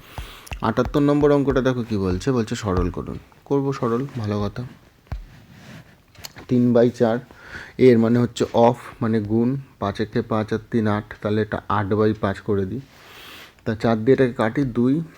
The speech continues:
তাহলে তিন দুগুণে ছয় by পাঁচ মাইনাস পাঁচ plus দুই, ঠিক? by, এটা হচ্ছে ছয় দুগুণে বারো, বারো থেকে চব্বিশ মাইনাস গেলে চব-, সরি,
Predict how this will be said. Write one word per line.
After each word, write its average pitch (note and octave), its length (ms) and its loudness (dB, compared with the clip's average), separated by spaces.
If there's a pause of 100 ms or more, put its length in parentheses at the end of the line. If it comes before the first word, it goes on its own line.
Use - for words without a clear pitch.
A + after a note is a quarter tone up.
(300)
তাহলে A2 260 0
তিন A#2+ 160 2
দুগুণে B2 240 2 (120)
ছয় A2 340 0 (100)
by A2+ 100 4 (180)
পাঁচ G#2 220 0 (1080)
মাইনাস G2+ 380 0 (880)
পাঁচ A2 220 0 (840)
plus A2 300 -2 (240)
দুই, F#2+ 160 -6 (480)
ঠিক? C3+ 160 -2 (1000)
by, G#2+ 180 6 (540)
এটা G#2+ 200 -4
হচ্ছে A2 180 -4 (120)
ছয় G2 200 -2
দুগুণে A2 300 -2 (200)
বারো, G2+ 260 2 (920)
বারো G#2+ 280 4 (420)
থেকে A#2 160 0 (120)
চব্বিশ A2 380 0
মাইনাস G#2+ 360 2
গেলে A#2 140 0 (100)
চব-, G2+ 220 0 (420)
সরি, G2 180 0